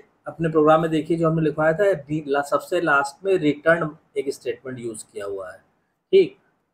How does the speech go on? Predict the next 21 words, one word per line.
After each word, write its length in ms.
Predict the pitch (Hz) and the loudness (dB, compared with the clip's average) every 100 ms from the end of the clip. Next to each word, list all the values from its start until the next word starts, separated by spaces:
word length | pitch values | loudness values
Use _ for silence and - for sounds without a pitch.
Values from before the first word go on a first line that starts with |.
| - | -6
उसका 300 | 147 - 196 | -6 2 2
क्या 200 | - 185 | 4 2
यूज़ 260 | 185 190 175 | 4 4 4
होता 280 | 175 180 | 0 2
है 60 | 190 | 2
वो 160 | 170 151 | 2 0
भी 120 | 147 | 2
आपको 260 | 113 - | 0 -2
बताते 460 | 107 104 98 92 98 | -10 -8 -10 -12 -18
हैं। 200 | 95 - _ _ | -20 -20 _ _
चलिए, 280 | 127 110 92 _ _ _ _ _ _ _ _ _ _ | -14 -14 -16 _ _ _ _ _ _ _ _ _ _
इसमें 320 | 147 165 190 | -12 -2 -2
क्या 220 | - 160 151 | 4 4 6
है 160 | 185 | 4
कि 140 | 196 190 | 2 2
the 180 | 160 151 | 4 4
way 220 | 147 185 180 | 4 4 2
function 580 | 156 147 - 185 190 | 0 0 -2 -2 -2
in 160 | 175 170 | -4 -4
a 40 | 160 | 0
calculator 720 | 135 131 135 135 135 - 190 | 0 0 0 0 0 2 0